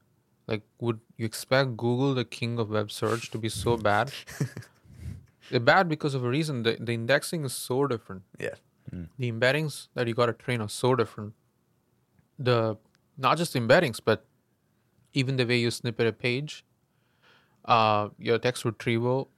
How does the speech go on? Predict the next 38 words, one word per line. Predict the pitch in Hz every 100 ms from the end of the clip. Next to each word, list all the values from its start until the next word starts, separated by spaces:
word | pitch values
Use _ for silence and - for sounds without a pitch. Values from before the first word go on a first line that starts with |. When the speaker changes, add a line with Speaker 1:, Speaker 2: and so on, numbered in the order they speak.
| _
Speaker 1:
the | 135 117
elastic | 110 113 120 - 120
index | 113 113 -
that | 113
you're | 107
building | 113 113 110
with | 107 98 _ _ _ _ _ _ _ _ _ -
typi-, | 127 - - - -
uh, | 123
you | 117
know, | 110
traditional | - 120 - 123 113 110 107 _ _ _ _ _ -
T | 131
F | 120
I | 113
D | 104
F | 113 -
based, | 120 110
like, | 120 110
i-, | 78 - - _ _ -
inverted | 123 117 120 117
indexes | 117 117 - 123 113
are |
so | 104 - - 131
different | 113 - - 147 _ _ _ _ _ _ _ _ _ _ _ -
that | 127 120 - 120 _ _ _ _ _ _ _ _ _
you | 135
need | 123 147 196
a |
company | - 135 139 127
to | 120
just | 117 113 123
obsessively | 110 113 117 - 135 135
focus | 127 131 117
on | 113 104
that | 107 104 110
use | 104
case. | - 110 - -